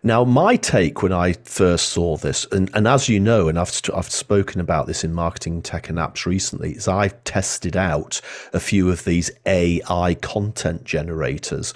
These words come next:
You know, write me an article on marketing strategy, or write me an article on airlines, or write me an article on whatever it might be. And I've been very disappointed with some of the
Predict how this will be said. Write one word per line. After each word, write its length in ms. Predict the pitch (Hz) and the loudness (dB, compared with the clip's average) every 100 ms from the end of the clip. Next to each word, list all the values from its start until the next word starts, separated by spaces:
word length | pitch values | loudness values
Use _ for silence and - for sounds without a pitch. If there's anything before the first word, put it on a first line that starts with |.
| - - - | -14 -20 -16
You 100 | 82 | -10
know, 220 | 90 85 | -4 -4
write 360 | 82 95 98 92 | 2 2 2 2
me 120 | 92 | 0
an 80 | 87 | 2
article 440 | 85 - 90 90 | 0 -2 -4 -2
on 100 | 82 | -2
marketing 420 | 85 85 - 85 | 0 -2 -2 -6
strategy, 480 | 80 - 90 - - | -4 -4 -4 -6 -6
or 160 | 73 73 | -4 -2
write 300 | 85 87 - | -4 -4 -4
me 80 | 82 | -2
an 100 | 85 | 0
article 480 | 82 78 69 87 | -2 -2 -4 -2
on 240 | 82 80 80 - - | -2 -2 -4 -8 -2
airlines, 680 | 87 90 87 78 76 80 85 | 2 2 2 0 -2 -4 -4
or 180 | 78 | -4
write 300 | 85 82 90 | -2 -2 -4
me 100 | 90 | -4
an 120 | 82 85 | -6 -4
article 480 | 85 - - 85 | -6 -8 -8 -4
on 200 | 85 82 | -4 -4
whatever 440 | 80 85 92 85 82 | -6 -2 -2 -2 -4
it 100 | - | -4
might 300 | 82 69 - | -4 -6 0
be. 320 | 113 98 82 - - - - - - | 2 2 -2 -8 -12 -12 -16 -12 -2
And 160 | 117 120 | 0 2
I've 240 | 131 143 | 4 4
been 240 | 143 117 104 | 2 2 2
very 480 | 90 87 127 123 98 | 0 4 6 6 4
disappointed 920 | 92 - 95 87 85 85 - 78 - | 2 -2 -2 -2 -2 -4 -2 -4 -4
with 480 | - 87 87 82 - | -4 0 2 0 -4
some 240 | - 95 87 | -2 0 0
of 180 | 80 | -2
the 280 | 85 80 80 | 0 0 -2